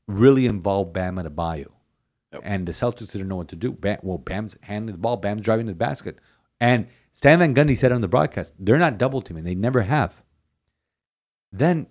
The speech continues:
Speaker 1: last night, they started doing these switches of Bam feeding Duncan Robinson to the hoop. And the Celtics were like, "Well,
Speaker 2: Yeah.
Speaker 1: what is this?" It's called basketball.
Speaker 2: Mm-hmm.
Speaker 1: They hadn't done it in five years,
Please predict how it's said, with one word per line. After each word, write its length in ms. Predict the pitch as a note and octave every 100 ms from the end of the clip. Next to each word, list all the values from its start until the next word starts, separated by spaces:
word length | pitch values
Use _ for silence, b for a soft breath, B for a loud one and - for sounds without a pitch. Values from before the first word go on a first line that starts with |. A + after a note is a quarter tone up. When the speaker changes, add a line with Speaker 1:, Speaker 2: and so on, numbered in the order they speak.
| _
Speaker 1:
last 520 | F#2 B2+ D3+ - - B2+
night, 380 | F#3 D3+ E2 - _ _ _ _ _ -
they 80 | A2
started 220 | D3+ D3
doing 160 | D#3+
these 180 | C3+ G#2
switches 500 | - E3 F#3+ C3 F#2+ -
of 280 | G#2 F2 D#2+
Bam 420 | C#3+ E3 D#3 B2 - _ _
feeding 420 | - G#3 A3+ G3 A#2+
Duncan 460 | D3 B3 A3+ E3+ B2
Robinson 540 | F#3 A3 F3+ C3 B2
to 80 | A2+
the 120 | G#2+
hoop. 380 | G2+ C4+ G3 - _ _ _ _ _ _ _
And 160 | B2+ C3+
the 60 |
Celtics 240 | A#2+ F#3 D#3+
were 60 |
like, 120 | A#2 - _
"Well, 300 | A#2 A2+ A#2 -
Speaker 2:
Yeah. 120 | -
Speaker 1:
what 260 | A2+ A2+ F#3
is 240 | E3+ A#2
this?" 560 | C3 C4 A#3+ - - _ _ _ _ _ _
It's 80 | -
called 260 | A#2 A2
basketball. 580 | - G#3+ A3 - D#3+ F#2
Speaker 2:
Mm-hmm. 500 | E2+ F2+ F2 E2+ G2 C3
Speaker 1:
They 120 | A2+ D#3+
hadn't 320 | A3+ F3+ A#2
done 160 | F3
it 60 | A3+
in 120 | E3
five 320 | A#2 D#3 C#3+ A#2+
years, 540 | F#3 A3 B2 C3